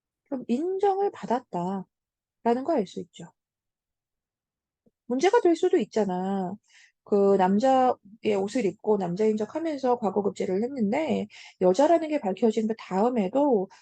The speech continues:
이렇게 임금이 원수로 임명을 했다라고 한 건,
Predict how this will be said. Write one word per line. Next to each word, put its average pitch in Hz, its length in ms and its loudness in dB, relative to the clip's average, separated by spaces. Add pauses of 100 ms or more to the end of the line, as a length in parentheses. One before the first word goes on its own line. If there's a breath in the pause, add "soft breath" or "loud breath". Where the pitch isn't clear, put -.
이렇게 285 380 0
임금이 240 540 0
원수로 240 460 -2
임명을 196 400 -4
했다라고 220 920 -2
한 262 120 -8
건, 269 320 -4